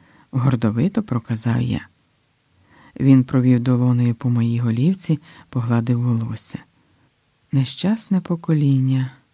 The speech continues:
мовив з сумом, гірко посміхнувся і голосно додав: «Запам'ятай, синку, тут народжувалася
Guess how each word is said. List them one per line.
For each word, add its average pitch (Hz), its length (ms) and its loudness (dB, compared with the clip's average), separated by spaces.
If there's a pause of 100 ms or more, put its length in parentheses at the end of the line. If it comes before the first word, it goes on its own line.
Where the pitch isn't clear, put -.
(260)
мовив 135 520 2
з - 40 -18
сумом, 165 540 0 (420)
гірко 139 380 0
посміхнувся 147 880 -2
і 113 40 2
голосно 135 560 -4
додав: 113 440 -4 (540)
«Запам'ятай, 143 800 0
синку, 113 560 -4 (680)
тут 202 320 -2
народжувалася 156 1000 2